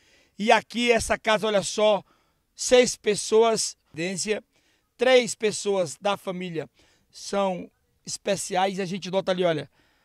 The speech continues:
a cama, só a grade, porque aqui não escapou, como a gente diz, absolutamente nada.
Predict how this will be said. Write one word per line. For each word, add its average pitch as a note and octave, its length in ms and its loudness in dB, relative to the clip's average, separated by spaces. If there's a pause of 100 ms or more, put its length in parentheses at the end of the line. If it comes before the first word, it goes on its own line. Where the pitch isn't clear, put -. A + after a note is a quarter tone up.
(240)
a F#3 160 0
cama, A3+ 680 0 (1800)
só G#3 560 0
a B3 140 -6
grade, F3+ 600 2 (200)
porque G#3+ 360 -2
aqui G#3+ 580 -6
não G#3 680 -4 (440)
escapou, G3+ 720 -2
como G3+ 160 -6
a G3 60 -4
gente F3 280 -10
diz, D#3+ 540 -12
absolutamente G3+ 1300 -2
nada. A3 840 6